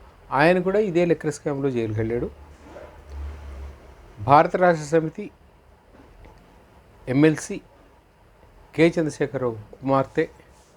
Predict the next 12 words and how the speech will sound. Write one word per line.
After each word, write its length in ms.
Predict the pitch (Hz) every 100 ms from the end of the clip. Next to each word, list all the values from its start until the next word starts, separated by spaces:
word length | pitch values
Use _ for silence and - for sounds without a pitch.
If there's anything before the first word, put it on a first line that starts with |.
| _ _ -
కవిత 340 | - 143 165 190 226 _ _ _ -
already 320 | 135 139 135
జైలుకి 300 | 120 120 113
వెళ్ళింది. 300 | 110 123 131 - - - _ _ _ - - - - - _ -
ఇప్పుడు 460 | 165 - 240 240 - 165
ఈ 100 | 165
రోజున 340 | 180 170 180
తాజాగా 760 | 170 - 127 147 175 170 175 196 _ - - _ _ _ _ -
అరవింద్ 260 | 143 160 165
కేజ్రీవాల్ 460 | 156 151 151 160 135
పద్నాలుగు 320 | 123 135 131
రోజులు 220 | 131